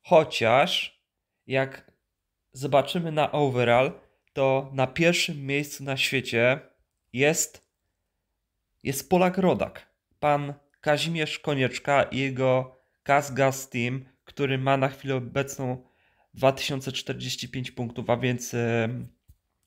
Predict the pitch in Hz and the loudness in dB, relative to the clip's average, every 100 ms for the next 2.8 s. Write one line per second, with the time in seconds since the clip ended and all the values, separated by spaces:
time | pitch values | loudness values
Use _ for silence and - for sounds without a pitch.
0 | _ - 110 - 135 135 135 127 - - | _ -8 -8 4 4 4 0 -8 -8 -12
1 | - - 120 131 135 135 123 113 110 123 | -14 -14 -6 -4 -4 -4 -4 -4 -4 -2
2 | 127 - - 117 113 113 110 | 0 0 0 -2 -4 -4 -6